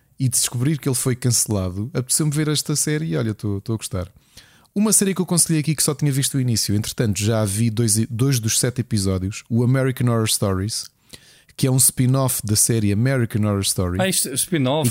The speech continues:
Speaker 1: que é
Speaker 2: Então, mas
Speaker 1: suposto
Speaker 2: qual é a diferença?
Speaker 1: Porque este, em vez de ser uma série inteira, eh, passada num, a série inteira é uma série, uma
Speaker 2: Sim.
Speaker 1: história,
Speaker 2: Antolo-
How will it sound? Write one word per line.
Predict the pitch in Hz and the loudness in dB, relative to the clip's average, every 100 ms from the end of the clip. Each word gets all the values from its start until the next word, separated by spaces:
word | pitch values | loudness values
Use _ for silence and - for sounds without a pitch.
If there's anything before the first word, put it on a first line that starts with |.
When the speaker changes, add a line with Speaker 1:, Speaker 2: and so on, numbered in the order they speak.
| - | 0
Speaker 1:
que | 190 | 2
é | |
Speaker 2:
Então, | 170 | 2
mas | 151 | 2
Speaker 1:
suposto | 151 123 | 2 2
Speaker 2:
qual | 180 | 0
é | 170 | -2
a | |
diferença? | 156 - 117 - 120 _ _ _ _ _ _ _ _ - _ _ _ _ _ _ _ - | -4 -4 -6 -8 -14 _ _ _ _ _ _ _ _ -20 _ _ _ _ _ _ _ -2
Speaker 1:
Porque | 127 120 | 0 2
este, | 131 - - - | 0 0 -6 -2
em | 123 117 | 2 2
vez | 117 139 | 2 2
de | |
ser | - 139 | 2 2
uma | 135 | 4
série | - 139 135 | 4 4 2
inteira, | 123 127 110 98 - | 2 0 0 -4 -4
eh, | 107 | -4
passada | - 117 131 113 107 | 0 2 2 2 0
num, | 104 104 101 98 95 98 127 - | 2 2 0 0 -2 -6 -12 -6
a | 117 | 0
série | - 139 | 2 2
inteira | 131 127 120 | 2 2 0
é | |
uma | 110 113 | 2 2
série, | - 117 110 135 - _ _ _ - | 2 2 0 -4 -8 _ _ _ -2
uma | 107 | 0
Speaker 2:
Sim. | 107 | 2
Speaker 1:
história, | 110 107 131 131 | 0 0 0 0
Speaker 2:
Antolo- | 117 135 131 | -2 0 -2